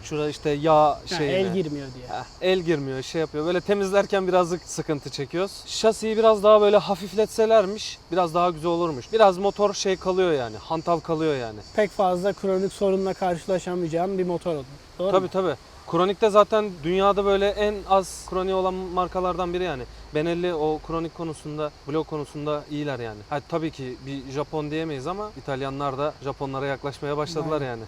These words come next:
Speaker 1: Tasarım konusunda dünyanın en iyisi, en güzel motorunu İtalyanlar yapıyor yani.
Speaker 2: Zarif yapıyorlar
Speaker 1: Evet,
Speaker 2: motoru.
Speaker 1: zarif yapıyorlar.
Speaker 2: Benim sorularım bu kadardı.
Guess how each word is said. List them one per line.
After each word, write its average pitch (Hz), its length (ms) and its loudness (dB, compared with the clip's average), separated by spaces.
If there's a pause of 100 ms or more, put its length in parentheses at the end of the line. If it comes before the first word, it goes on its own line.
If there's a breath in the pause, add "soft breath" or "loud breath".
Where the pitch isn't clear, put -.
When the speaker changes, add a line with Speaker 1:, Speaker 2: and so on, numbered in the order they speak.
(160)
Speaker 1:
Tasarım 175 360 0
konusunda 160 520 -4
dünyanın 160 320 -2
en 160 100 -2
iyisi, 147 280 -8 (260)
en 170 160 -4
güzel 147 220 -2
motorunu 143 380 -6
İtalyanlar 143 540 -4
yapıyor 123 280 -6
yani. 104 200 -10 (120)
Speaker 2:
Zarif 190 280 2
yapıyorlar 156 360 0
Speaker 1:
Evet, 139 160 0
Speaker 2:
motoru. 127 220 -12
Speaker 1:
zarif 160 320 -2
yapıyorlar. 120 420 -4 (320)
Speaker 2:
Benim 214 220 2
sorularım 226 480 0
bu 220 80 -6
kadardı. 190 500 2